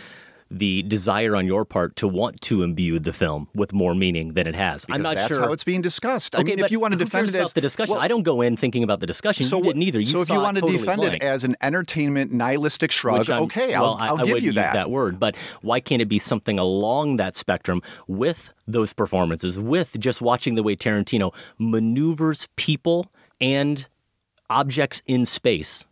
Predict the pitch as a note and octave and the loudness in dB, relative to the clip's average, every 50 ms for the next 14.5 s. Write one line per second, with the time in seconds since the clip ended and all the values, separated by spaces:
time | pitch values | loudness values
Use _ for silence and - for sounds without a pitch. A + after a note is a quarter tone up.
0 | _ _ _ - B2 D#3 E3+ - - F#3+ D#3 C#3+ D#3+ C#3+ - G3 G#3 - - E3 | _ _ _ -2 0 0 0 2 0 0 2 2 0 0 2 0 2 2 2 2
1 | D3 A2+ - A#2+ D#3 E3+ F3+ - C3+ D#3 E3 F3 F#3+ F3 F3+ F3 F#3+ G3 A#2 - | 2 2 0 0 -2 -2 -2 -2 -2 0 0 0 0 0 0 0 0 0 -2 -2
2 | - - - _ - B2+ C#3 C3+ D#3+ F3+ F3 E3+ D#3 A2 - - C#3+ D#3 - G3+ | -6 -16 -20 _ -2 0 0 2 2 2 2 2 0 0 0 0 2 2 2 2
3 | D3+ C#3+ C3+ - D#3+ C#3+ C#3+ B2+ - - B2 A#2+ B2 B2 C3 - - C#3+ C3+ C3 | 0 0 0 0 0 0 0 -2 -2 0 0 2 2 2 0 0 0 0 2 2
4 | B2+ G#2 - B2+ B2 G#2+ G#2 G2 A#2 F3+ G#3+ D3+ G#2 G#2+ A2+ - B2 B2 G#2 A2+ | 2 0 2 2 0 0 0 0 0 0 2 2 2 2 2 2 0 0 2 2
5 | B2 C3 - - A#2 B2 A#2+ A#2 B2+ D3+ - B2+ A2+ - - G#2+ F#2 G2 G2 - | 2 0 0 0 0 0 2 2 2 0 0 0 -2 -2 0 0 0 0 0 0
6 | A2 G#2 A2 G#2+ F#2 - - A#2+ A#2 - - B2+ A2 A2 G#2+ G2 G#2 F#2 F2 G2+ | -2 0 0 0 -2 0 -2 -2 -2 0 0 -2 0 2 2 2 0 0 -2 -4
7 | G2+ - - - - E3 E3+ C3+ E2 D#2+ D#2 F#2 F#2 F#2+ F2+ F#2+ F2+ F#2+ - - | -2 -2 0 0 0 0 0 0 0 -2 -2 0 0 0 2 2 2 2 2 0
8 | C#3+ C#3+ C3 C3 - B2+ B2 B2 A2 A2 A2+ A2+ A#2 A2+ G2+ G#2+ G2+ G2+ - F2+ | 0 2 2 0 2 2 0 2 0 0 2 2 2 2 2 2 0 0 2 0
9 | E2+ - - - F2 - - - G#2+ F#2+ D2+ A#1+ - - - - - - G#2 G2 | 0 0 0 -2 0 0 0 0 0 0 0 -2 -6 -8 -4 -4 -4 0 2 0
10 | A#2+ A#2 - - - - D3 C#3 D3+ F3+ - - E3+ D#3+ C#3+ C3 B2 B2 A#2+ - | 2 2 0 -2 -2 -2 0 0 0 0 -2 0 -2 -2 0 0 0 0 0 2
11 | B2 A#2+ A#2 A2 G#2 G#2+ G#2 G2+ - - C3 B2 - - G#2+ F#2+ F2 - F2+ D2 | 2 2 2 2 2 2 2 2 0 0 -2 0 0 0 0 0 0 0 0 0
12 | C2 - - - - - - - - A#2+ G2+ - B2+ C3 B2+ A#2 A#2 - - - | 0 -2 -4 -10 -16 -16 -10 -4 -2 -2 0 0 0 2 2 2 2 2 2 2
13 | C3+ C#3+ C#3 - E3 - - C3 C3 C3 A#2+ B2+ A#2 A#2 A2 G#2+ A2 - - - | 0 0 2 0 0 0 2 0 2 2 2 2 2 2 0 0 -2 -2 -2 -2
14 | - - A#2 G2+ F2+ C#2+ D#2+ D2+ D#2+ F#2 | 0 2 2 2 2 0 -2 -2 -2 -4